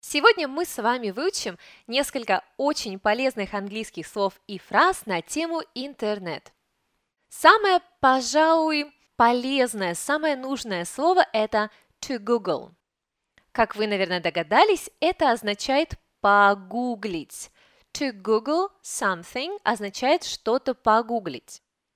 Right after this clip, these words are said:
Например, у вас спросили что-то, а вы не знаете ответ на этот вопрос. Вы всегда можете сказать:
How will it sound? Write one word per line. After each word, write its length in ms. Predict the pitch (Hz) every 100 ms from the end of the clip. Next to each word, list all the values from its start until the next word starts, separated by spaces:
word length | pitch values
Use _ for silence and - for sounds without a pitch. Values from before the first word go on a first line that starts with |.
| _ _ _ _
Например, 640 | - 240 403 403 311 127 175 _ _ _ _ _
у 60 | -
вас 280 | 220 339 -
спросили 540 | - 277 294 311 330
что-то, 580 | 392 - 208 190 240 269
а 140 | - 240
вы 140 | 370
не 100 | 392
знаете 520 | 220 190 190 269 -
ответ 360 | 262 196 185 202
на 40 | 196
этот 200 | 190 196
вопрос. 540 | 247 - 277 120 - _ _ _ _ _ _
Вы 160 | 208 392
всегда 400 | - 262 196 175
можете 280 | 190 220 226
сказать: 680 | - 254 285 330 - -